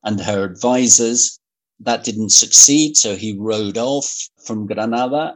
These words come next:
and as he's riding off, a day later, he hears a horse galloping up behind him,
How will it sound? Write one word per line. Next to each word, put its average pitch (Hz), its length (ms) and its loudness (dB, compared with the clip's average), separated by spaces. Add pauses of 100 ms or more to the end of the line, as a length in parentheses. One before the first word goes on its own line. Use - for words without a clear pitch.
(120)
and 107 160 -10
as 117 180 0
he's 104 300 -8
riding 104 360 -6
off, 117 300 -8
a 113 60 -12
day 104 240 -8
later, 110 320 -8
he 101 160 -10
hears 110 400 0
a 95 200 -4 (140)
horse 120 400 -4
galloping 110 480 -8
up 107 180 -10 (280)
behind 120 460 -4
him, 110 340 -8